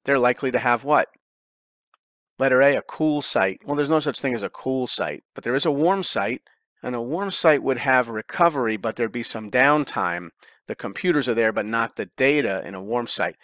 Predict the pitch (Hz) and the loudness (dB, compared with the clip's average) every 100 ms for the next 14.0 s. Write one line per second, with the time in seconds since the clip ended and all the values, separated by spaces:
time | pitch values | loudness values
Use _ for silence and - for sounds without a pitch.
0 | _ _ 180 185 160 135 127 - 190 190 | _ _ 2 2 2 2 0 2 2 2
1 | 175 - 147 147 113 117 151 151 139 139 | -2 2 2 2 -2 2 2 4 4 2
2 | 151 185 180 175 _ _ 120 123 120 120 | 2 2 2 0 _ _ -6 -4 -4 0
3 | 117 104 95 - 127 - - 110 87 - | 0 0 -2 0 -2 0 2 2 0 -10
4 | _ _ _ _ _ _ _ _ _ _ | _ _ _ _ _ _ _ _ _ _
5 | 113 113 107 120 113 117 - 104 - 135 | -2 -2 -4 -6 -4 -4 -4 -8 -4 0
6 | 156 165 - 113 104 98 98 _ _ - | 2 0 -2 -4 -2 0 -2 _ _ -2
7 | 113 127 120 110 98 - 135 127 - - | 0 2 2 2 -6 -4 2 2 2 0
8 | 110 - - 160 170 165 127 135 131 131 | 0 0 -2 2 4 4 2 2 2 0
9 | 123 _ _ _ _ _ - 113 98 - | -6 _ _ _ _ _ -6 -6 -6 0
10 | 147 135 - - - 92 - 80 - 147 | 2 2 -2 -18 -14 -14 -12 -14 -4 0
11 | 139 135 117 76 - 127 123 120 117 _ | 0 0 -2 -8 -2 0 4 2 0 _
12 | _ _ 120 120 107 110 110 110 - 107 | _ _ -4 -2 -2 -4 -6 -8 -8 -8
13 | - 107 98 - _ _ 135 131 113 87 | -4 -4 -4 -10 _ _ -2 -2 -2 -8